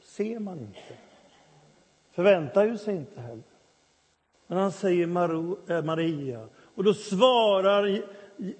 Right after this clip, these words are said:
Maria med det vackra ordet. Hon kände igen det. Det är väl litteraturhistoriens allra kanske vackraste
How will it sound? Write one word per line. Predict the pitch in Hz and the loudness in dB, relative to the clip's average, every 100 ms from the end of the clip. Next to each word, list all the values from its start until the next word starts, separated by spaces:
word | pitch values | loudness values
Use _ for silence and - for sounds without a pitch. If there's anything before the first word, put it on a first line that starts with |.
| - | -8
Maria | 180 196 208 220 185 175 175 160 151 - - | 2 4 6 4 4 6 6 4 -4 -14 -6
med | 185 180 | 0 4
det | 180 | 8
vackra | 226 208 - - 196 190 | 6 6 -2 2 6 6
ordet. | 185 170 147 151 156 - - - - | 6 0 2 2 2 0 -18 -20 -4
Hon | 202 | -2
kände | - 226 214 202 | 4 6 6 4
igen | 214 208 208 208 185 | 4 6 6 4 2
det. | 160 147 120 - - - | 4 4 2 -6 -20 -16
Det | - 170 | 0 6
är | |
väl | 185 196 196 - - | 6 6 0 -12 -6
litteraturhistoriens | 196 185 208 208 - 247 214 175 190 180 190 180 175 175 180 - - - - - _ | -2 -2 4 4 4 0 2 4 2 2 2 4 4 2 -2 -6 -18 -20 -20 -20 _
allra | 220 254 233 185 156 156 160 165 | 4 6 4 2 2 4 4 4
kanske | 185 170 165 | 0 2 -2
vackraste | 156 226 226 - - 170 160 151 - - 180 175 | 0 0 0 -4 -4 2 2 2 -4 -2 2 2